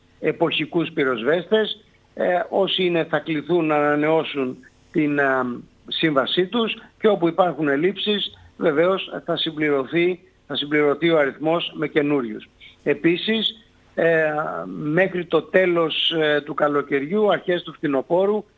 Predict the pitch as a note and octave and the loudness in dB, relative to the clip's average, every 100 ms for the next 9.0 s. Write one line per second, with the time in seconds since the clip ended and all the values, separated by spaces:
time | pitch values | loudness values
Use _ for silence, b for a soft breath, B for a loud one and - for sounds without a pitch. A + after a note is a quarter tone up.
0 | _ E3+ D#3 D#3+ F#3+ F#3 D3 C#3+ D#3+ F#3 | _ -2 0 -2 -2 -2 0 -2 0 -2
1 | G3+ - G3+ F#3+ b b _ - D#3+ D#3+ | -2 -2 -2 -4 b b _ -2 -2 0
2 | D#3+ - - G3 G#3 F#3 - E3+ D3 C#3 | -4 -6 2 2 2 -2 -2 2 2 2
3 | D#3+ E3 - G3+ F#3 D#3+ E3+ F3 D#3 C#3+ | 0 -2 -4 -6 -4 0 0 0 -2 -4
4 | - C3 B2+ G#2 B2+ C3 G3+ G#3 - - | -2 -2 -2 -2 -2 0 -2 -2 -4 -16
5 | _ _ - F3 D#3+ - C#3+ C#3 C3 A#2+ | _ _ -2 0 2 0 0 -2 -4 -6
6 | A#2 A2+ D#3 G3+ - B B B _ _ | -6 2 2 2 -2 B B B _ _
7 | G#3 G#3+ G3 F#3 F#3 - A3 G#3+ - - | 2 4 0 0 -2 0 -2 -2 -6 -4
8 | E3+ D#3+ - D#3+ E3 F#3 E3+ E3+ E3 D#3 | -4 -2 0 0 2 0 0 0 2 0